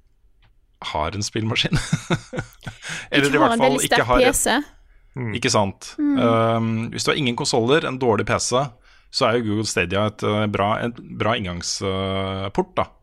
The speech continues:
Speaker 1: til, eh,
Speaker 2: Ja.
Speaker 1: mange veldig kule spilleopplevelser.
Speaker 3: Mm.
Speaker 2: Jeg tror det er
Speaker 1: Ehm.
Speaker 2: lett å glemme ut for de som sitter, eh, det, la, la oss kalle de den harde kjernen,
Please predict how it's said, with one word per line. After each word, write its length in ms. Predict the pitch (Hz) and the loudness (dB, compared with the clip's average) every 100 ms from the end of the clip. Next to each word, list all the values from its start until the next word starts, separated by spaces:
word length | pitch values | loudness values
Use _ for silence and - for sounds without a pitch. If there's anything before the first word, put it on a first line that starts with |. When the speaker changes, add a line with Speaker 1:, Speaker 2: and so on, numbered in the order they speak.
| _ | _
Speaker 1:
til, 240 | - 107 104 | -4 -2 2
eh, 60 | 113 | 2
Speaker 2:
Ja. 60 | |
Speaker 1:
mange 400 | 107 104 90 95 104 | 4 2 0 -2 0
veldig 300 | 92 90 92 | -2 -4 -2
kule 260 | 101 85 | -2 -2
spilleopplevelser. 640 | - 85 - 65 67 95 - _ _ - | -6 -8 -8 -8 -6 -8 -12 _ _ -10
Speaker 3:
Mm. 180 | 110 92 _ _ _ - | -10 -10 _ _ _ -4
Speaker 2:
Jeg 140 | - 294 | 0 2
tror 100 | 349 | 4
det 60 | 349 | 4
er 40 | |
Speaker 1:
Ehm. 40 | |
Speaker 2:
lett 160 | 349 - | 2 0
å 80 | 262 | 0
glemme 540 | 302 311 349 339 220 | 2 2 0 0 0
ut 180 | 240 - | -2 -6
for 320 | - - 302 | -10 2 2
de 180 | 269 269 | 4 0
som 160 | 254 247 | -2 -6
sitter, 800 | - 302 - _ _ 226 - - _ _ - | -4 -6 -8 _ _ -6 -6 -10 _ _ -12
eh, 140 | 247 | -10
det, 360 | 226 247 247 247 | -6 -4 -4 -4
la, 200 | 247 233 247 247 | -4 -6 -6 0
la 100 | 240 | 0
oss 100 | 233 | 0
kalle 320 | - 262 240 | -4 0 2
de 180 | 202 226 - | 2 0 -2
den 140 | 240 | -6
harde 320 | 220 254 277 | 2 2 4
kjernen, 500 | - 262 269 240 311 | 2 2 2 2 0